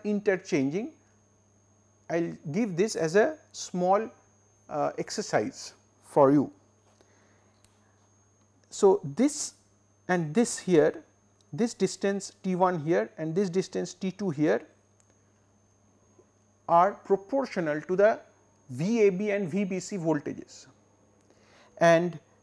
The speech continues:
these two, the distance here and the distance here, which we have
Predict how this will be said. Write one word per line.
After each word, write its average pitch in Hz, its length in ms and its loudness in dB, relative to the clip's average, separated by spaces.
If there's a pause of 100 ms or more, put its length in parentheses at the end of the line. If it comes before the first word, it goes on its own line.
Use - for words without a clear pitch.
these 233 500 0
two, 202 340 -6 (500)
the 147 140 2
distance 180 580 -4
here 190 380 0 (400)
and 160 320 -4
the 147 100 2
distance 175 520 -4
here, 175 340 0
which 160 220 -8
we 170 80 -4
have 160 260 -2